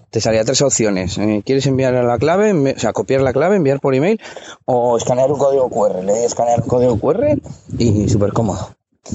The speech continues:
Y creo que no se me, eh, olvida nada más. Así que si ya me gustaba BitTorrent Sync, ahora me gusta todavía más y funciona muy bien,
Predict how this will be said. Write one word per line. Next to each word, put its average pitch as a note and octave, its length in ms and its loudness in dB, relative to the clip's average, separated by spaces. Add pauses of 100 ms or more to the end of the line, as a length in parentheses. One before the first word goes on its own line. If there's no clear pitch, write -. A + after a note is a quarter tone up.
(1400)
Y B2+ 260 2
creo F3 180 2
que C3 60 2
no A2+ 60 2
se A2+ 120 2
me, A2 80 2
eh, G#2+ 360 2 (720)
olvida A2+ 280 2
nada A2 160 2
más. E3+ 140 2
Así D3+ 160 2
que B2 100 2
si A2+ 100 2
ya B2 140 2
me D3+ 80 0
gustaba C#3 420 0
BitTorrent A#2+ 440 0
Sync, F3 260 0 (640)
ahora B2+ 180 0
me A#2+ 100 2
gusta C3+ 240 2
todavía G2 320 2
más B2 220 0
y F#2 60 2
funciona A2+ 360 0
muy G2+ 140 2
bien, A3 360 2